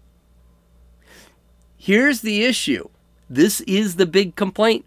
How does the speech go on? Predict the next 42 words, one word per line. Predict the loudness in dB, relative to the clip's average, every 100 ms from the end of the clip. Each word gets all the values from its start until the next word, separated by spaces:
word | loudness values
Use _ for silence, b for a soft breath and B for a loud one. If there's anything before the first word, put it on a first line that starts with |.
| _
for | 0 2 2
a | 0
lot | 2 4 4
of | 2
illegal | 0 2 2 2 2
aliens | 2 2 2 0 0
that | 2
are | 2
getting | 2 0 -2
to | -2
New | 0
York | 0 -2 -2
City | -4 -2 0
and | 0
Washington, | 0 0 -4 -6 -6
D | -4 -6
C. | -4 -6
They | -2 -2
get | 0 0 0
there | 0 2 0
and | -2 0
they're | 0
expecting | 0 -4 -4 -2 -2 -2 -2 0
this | -2 -4 -6 b b b b b
fantastic | -4 0 2 0 -2 2 4 2 -4 -6 -4
place, | 0 0 0 -4 -10 b b b b _
and | 2 4
they | 4
find | 2 2 2 4
out | 4 4
that | 2 0
maybe | 2 2
we | 2 2
were | 0 0
better | 0 0 2
off | 2 2 -2
in | -2
Mexico | -2 -2 -6 -12 -10 -10 -12 _ _ _ _ _ _ _ -18
or | -6 -2
Honduras | 0 0 0 0 -2 -4 -8
or | -6
wherever, | 0 2 2 0